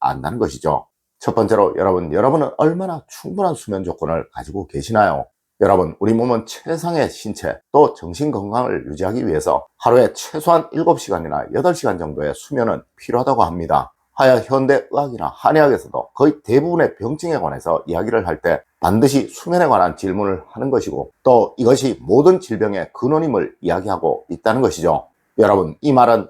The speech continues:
의학적으로 잠만 푹 자도 모든 병증을 해결할 수 있다는 것이고 이는 서양의 성공학 역시도 그렇게 이야기를 하고 있다는 거예요.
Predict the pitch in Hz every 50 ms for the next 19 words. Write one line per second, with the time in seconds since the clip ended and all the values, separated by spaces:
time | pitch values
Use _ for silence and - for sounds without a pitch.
0 | _ - 147 156 156 160 - 123 92 85 78 65 - - _ - 147 135 151 156
1 | 156 151 - - - - - - - 113 101 104 95 76 69 69 82 98 131 160
2 | 185 175 139 110 92 82 - 90 87 90 90 - - - 107 110 107 104 95 -
3 | - 95 90 - - - 87 90 - - 110 120 135 135 101 73 - - 85 85
4 | 82 - - _ _ - 131 131 127 113 95 - - - 123 123 131 131 117 -
5 | - - - 131 123 160 170 165 156 113 80 - - - 82 80 71 - - -
6 | 95 90 - - 95 73 - - - 76 76 73 82 82 80 76 - _ _ _
7 | - - 82 82 78 - - 110 117 120 107 101 101 92 80 73 - -